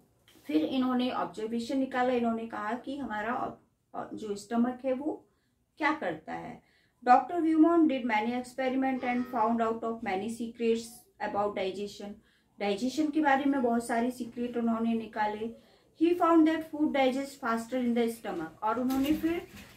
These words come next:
ये पाया कि जो हमारे स्टमक में फूड हो-, होता है वो जल्दी से डाइजेस्ट हो जाता है। Our stomach churns the food to digest it। Churn means जब हम, अ,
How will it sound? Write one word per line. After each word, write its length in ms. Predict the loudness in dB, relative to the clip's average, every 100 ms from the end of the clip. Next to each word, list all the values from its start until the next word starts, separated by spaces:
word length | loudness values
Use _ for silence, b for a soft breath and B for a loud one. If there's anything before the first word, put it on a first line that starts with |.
| 0
ये 80 | 0
पाया 360 | 4 4 4 2
कि 220 | 2 0
जो 420 | 0 -2 -2 -4 -14
हमारे 400 | -8 -6 -4 -6
स्टमक 400 | -6 0 0 4 4
में 160 | 4
फूड 220 | 2 0
हो-, 440 | 0 -8 -14 -14 -6
होता 280 | -4 2 2
है 160 | 2
वो 220 | 0 0
जल्दी 400 | -2 -4 -2 -2
से 160 | -2 -4
डाइजेस्ट 500 | -2 -2 -6 -14 -14
हो 100 | -12
जाता 380 | -10 -14 -10 -8
है। 260 | -8 -10 -16 -20 -20 b b b b b
Our 280 | 2 4 4
stomach 460 | 0 4 6 6 2 -10 -20 _ _ _ _ _ -2
churns 440 | 2 4 2 0
the 120 | -2 0
food 280 | -4 -4 -6 -4
to 160 | -2
digest 540 | 0 0 -2 -8 -10 -14
it। 300 | -16 -6 2
Churn 340 | 2 2 0
means 380 | 4 4 4 -4
जब 180 | -4 -2
हम, 400 | 0 0 -2 -6
अ, 300 | -10 -8 -8